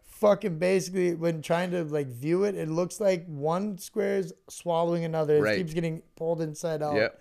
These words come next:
Speaker 1: It's
Speaker 2: Yep.
Speaker 1: fucking crazy, dude.
Speaker 2: Yeah, that
Speaker 1: But that
Speaker 2: movie.
Speaker 1: movie, I wanna watch it mainly for that even. Like,
Speaker 2: Do
Speaker 1: I
Speaker 2: it.
Speaker 1: wanna see
Speaker 2: Do
Speaker 1: what
Speaker 2: it
Speaker 1: the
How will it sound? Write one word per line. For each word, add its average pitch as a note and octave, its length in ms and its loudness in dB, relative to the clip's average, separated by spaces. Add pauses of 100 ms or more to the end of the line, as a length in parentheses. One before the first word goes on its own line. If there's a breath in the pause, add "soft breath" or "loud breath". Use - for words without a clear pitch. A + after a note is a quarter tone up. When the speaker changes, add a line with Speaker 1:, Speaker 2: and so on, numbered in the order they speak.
(280 loud breath)
Speaker 1:
It's G2+ 100 -2
Speaker 2:
Yep. G#3 100 0
Speaker 1:
fucking F3+ 320 -2
crazy, D#3+ 460 0
dude. C3+ 340 -4 (220)
Speaker 2:
Yeah, F#2+ 220 2
that F#2+ 280 0
Speaker 1:
But B2+ 200 4
that F3 200 4
Speaker 2:
movie. E3 140 -2
Speaker 1:
movie, D#3+ 180 0
I D#3 60 4
wanna D#3 240 0
watch D#3 340 -2
it D#3 100 -8
mainly D#3+ 520 -2
for C3+ 160 -8
that D#3 340 0
even. C3 320 -8
Like, C#3+ 100 -8
Speaker 2:
Do C3 200 2
Speaker 1:
I E3+ 40 2
Speaker 2:
it. F#3 40 2
Speaker 1:
wanna D3 160 -2
see D#3 460 -2
Speaker 2:
Do C#3+ 240 6
Speaker 1:
what F#3+ 100 4
Speaker 2:
it - 0 -
Speaker 1:
the D#3+ 60 -2